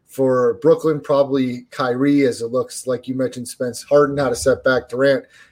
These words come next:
may be out. And here's the game you were talking about. It's got the line set here.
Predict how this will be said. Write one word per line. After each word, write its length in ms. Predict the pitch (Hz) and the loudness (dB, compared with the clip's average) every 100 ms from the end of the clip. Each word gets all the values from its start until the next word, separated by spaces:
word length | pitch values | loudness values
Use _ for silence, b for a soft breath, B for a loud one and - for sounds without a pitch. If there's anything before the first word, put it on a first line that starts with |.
| b | b
may 140 | 139 135 | -2 -2
be 200 | 123 127 | 0 0
out. 260 | 120 - _ | 0 -2 _
And 80 | 135 | -4
here's 200 | 165 165 | -2 -2
the 80 | 143 | 0
game 180 | 160 151 | 0 2
you 80 | 147 | 2
were 60 | |
talking 320 | 147 143 143 | 4 2 2
about. 180 | 143 143 | 4 4
It's 100 | 131 | 2
got 220 | - 143 139 | 0 0 0
the 60 | |
line 280 | 139 135 131 | -2 -2 -2
set 320 | - 139 131 | 0 0 0
here. 300 | 139 131 117 | 0 -2 -2